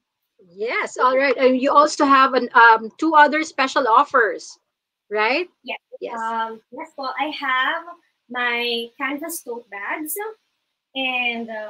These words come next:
Speaker 2: um, canvas pouches.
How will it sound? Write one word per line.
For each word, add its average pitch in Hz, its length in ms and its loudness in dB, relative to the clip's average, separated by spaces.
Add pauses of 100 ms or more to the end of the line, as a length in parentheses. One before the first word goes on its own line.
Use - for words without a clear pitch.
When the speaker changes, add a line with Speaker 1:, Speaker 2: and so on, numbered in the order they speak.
(100)
Speaker 2:
um, 196 440 -14 (520)
canvas 262 440 -8
pouches. 226 680 -14